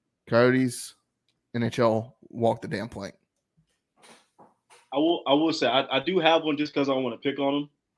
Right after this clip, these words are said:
Speaker 2: Um, and that's Boston sports as, as a whole. Your teams are really shit in the bed right now. <laughs> Like, they, they really are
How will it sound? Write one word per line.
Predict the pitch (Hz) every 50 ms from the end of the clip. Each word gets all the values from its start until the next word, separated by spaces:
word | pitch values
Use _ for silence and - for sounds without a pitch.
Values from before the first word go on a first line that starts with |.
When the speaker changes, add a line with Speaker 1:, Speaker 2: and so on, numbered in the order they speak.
| _ - - _
Speaker 2:
Um, | 110 113 113 113 110 107 107 104 101 _ _
and | 120 120 120
that's | 139 160 170 -
Boston | - - 123 127 139 135 - 131 120
sports | 117 - - - 131 127 127 123 - - - - - _
as, | 110 110 110 -
as | - 117 113 107
a | 113 107
whole. | - 127 123 127 135 139 143 143 139 _ _ _ _ _ _ _ _
Your | 131 147 160
teams | 160 - 208 202 180 139
are | 131
really | 139 143 120 104
shit | - - - - - 160 147
in | 123 117
the | 104
bed | 95 113 113 110 104
right | 101 95 92 92
now. | 92 92 - - - - -
<laughs> | - - - -
Like, | 185 170 - 180 180 139 139 -
they, | 180 185 185 175 - 185 - 147
they | 170 190 202 190 170 165 170
really | 185 202 208 208 202 196 185 151 -
are | 143 160 165 165 165 160 147 139 -